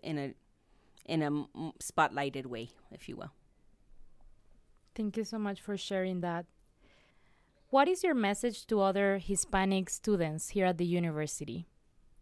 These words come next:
Speaker 1: I think my, my advice or my, what was the specific, my, my specific message is that you're not alone. I think oftentimes our students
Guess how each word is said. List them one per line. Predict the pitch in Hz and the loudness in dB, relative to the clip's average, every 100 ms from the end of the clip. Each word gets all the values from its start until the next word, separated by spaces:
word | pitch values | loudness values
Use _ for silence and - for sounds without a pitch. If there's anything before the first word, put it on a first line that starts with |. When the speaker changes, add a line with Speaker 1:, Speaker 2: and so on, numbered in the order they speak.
| - _ _ _ | -20 _ _ _
Speaker 1:
I | 208 | -2
think | - 247 - | 2 0 0
my, | 208 180 156 156 | 2 4 2 -2
my | - 165 151 147 143 135 | -2 -2 0 0 0 -2
advice | 151 147 143 147 160 185 - | -4 -4 0 2 2 -2 -2
or | 147 | -2
my, | 139 135 123 120 113 120 - _ _ _ _ _ _ _ _ - | -2 -2 -4 -4 -6 -10 -16 _ _ _ _ _ _ _ _ -4
what | 156 | -2
was | 170 160 | 0 -2
the | - 131 123 139 - - - | -2 -2 -2 -4 -10 -20 -12
specific, | - 160 151 151 156 151 | -10 -8 -6 -6 -6 -6
my, | 139 131 120 127 - _ - _ - _ - - | -4 -4 -6 -8 -12 _ -20 _ -20 _ -20 -2
my | 156 156 | 4 4
specific | - 165 160 165 - - - 180 - | 4 0 2 2 0 -4 -4 -2 0
message | 151 147 180 175 | -2 -2 -4 -4
is | - 147 | -4 -2
that | 147 156 - - - | 0 0 -2 -8 -10
you're | - 170 | 4 6
not | 160 151 | 6 4
alone. | 147 131 90 107 - - | 2 -4 -8 -12 -16 -8
I | - 151 147 143 | -2 0 0 -2
think | 160 156 | -2 -2
oftentimes | 151 135 - 156 156 151 147 | 0 -2 -2 -4 -2 -2 -2
our | 147 | -4
students | 143 - 143 135 - | -6 -4 -2 -4 -8